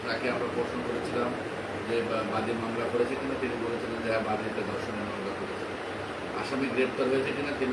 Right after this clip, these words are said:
বলেছেন যে আসামি এখন গ্রেপ্তার হয় নাই, আমার চেষ্টা চলছে, আসামি ঢাকাতে আছে, আমরা জানতে পারছি, আমাদের টিম গ্রেপ্তারের জন্য সেখানে গিয়েছে। তা আমরা পরবর্তী দেখলাম যে হ্যাঁ, তাকে গ্রেপ্তার করা হয়েছে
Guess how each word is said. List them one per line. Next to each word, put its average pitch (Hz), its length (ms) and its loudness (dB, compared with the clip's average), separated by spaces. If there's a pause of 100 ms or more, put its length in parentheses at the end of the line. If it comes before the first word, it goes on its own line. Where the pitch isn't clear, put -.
বলেছেন 120 320 0
যে 127 140 0
আসামি 120 280 -2
এখন 123 140 -2 (100)
গ্রেপ্তার 113 360 0
হয় 113 200 2
নাই, 139 100 2 (500)
আমার 113 180 0 (100)
চেষ্টা 120 240 0 (120)
চলছে, 120 260 2 (120)
আসামি 117 260 -2 (120)
ঢাকাতে 110 340 0 (100)
আছে, 113 140 0 (100)
আমরা 113 220 0
জানতে 110 260 0
পারছি, 123 240 -2
আমাদের 107 260 -2
টিম 110 180 0 (560)
গ্রেপ্তারের 120 380 2
জন্য 117 140 0 (100)
সেখানে 107 260 -2 (100)
গিয়েছে। 98 300 -2 (480)
তা 135 120 -4
আমরা 151 180 2
পরবর্তী 143 400 4
দেখলাম 135 300 0
যে 131 120 4
হ্যাঁ, 127 180 6 (140)
তাকে - 160 0 (100)
গ্রেপ্তার 113 380 2
করা 117 160 2
হয়েছে 123 180 4